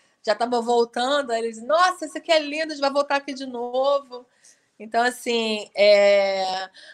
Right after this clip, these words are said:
o que a gente mais gostou é da gente ter descoberto um lugar em que não só você comprou um sítio no meio do nada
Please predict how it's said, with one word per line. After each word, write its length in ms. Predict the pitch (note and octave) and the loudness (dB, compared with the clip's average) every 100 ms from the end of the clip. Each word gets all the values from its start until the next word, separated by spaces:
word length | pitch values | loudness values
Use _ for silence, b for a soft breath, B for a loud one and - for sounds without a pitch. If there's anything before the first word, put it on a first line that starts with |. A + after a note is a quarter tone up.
| B | B
o 180 | - A3+ | -20 -18
que 220 | A3 - | -10 0
a 60 | C#4+ | 0
gente 220 | C#4+ D4 | 0 -8
mais 380 | C#4 D4 F4+ F4+ | 2 4 4 2
gostou 440 | F4 E4 - D4+ | -4 -6 -4 2
é 220 | D#4+ E4+ D#4 | 2 2 -2
da 120 | D4+ | -10
gente 300 | D4+ D4+ C4 | -14 -18 -12
ter 160 | D4 B3+ | -10 -10
descoberto 600 | - - B3 C#4 D4 D4 | -14 -12 -6 -4 -6 -10
um 60 | |
lugar 380 | C4+ C4 B3 C4+ | -10 -6 -4 -4
em 80 | C#4 | -8
que 160 | - C4+ | -14 -8
não 240 | D4 F#4+ | -6 -6
só 320 | - D#4+ D4+ | -4 0 0
você 240 | C#4+ C#4+ C#4+ | -2 -10 -10
comprou 320 | C4+ C4+ B3+ | -10 -8 -12
um 80 | B3+ | -12
sítio 340 | - C4+ C4 | -14 -12 -12
no 80 | A#3+ | -4
meio 220 | B3 A#3+ | -2 -2
do 100 | A3+ | 0
nada 640 | A#3 C#4 F#4 C#4 G3 F3 | 4 6 4 2 -6 -6